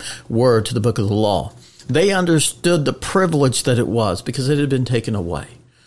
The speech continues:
Let's not wait until the law is taken away from us in order to understand what we have and worship God. Going over into the New Testament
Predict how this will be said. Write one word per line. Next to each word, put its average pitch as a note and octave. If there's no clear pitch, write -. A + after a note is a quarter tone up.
Let's F#3
not E3+
wait B2+
until C3
the B2+
law C#3
is A#2+
taken E3+
away F3
from C#3
us A2+
in C3+
order C#3+
to -
understand B2+
what A2+
we A#2
have F2+
and G#2+
worship G#2
God. D#2+
Going F3
over C#3+
into A#2+
the A#2
New A#2+
Testament G2+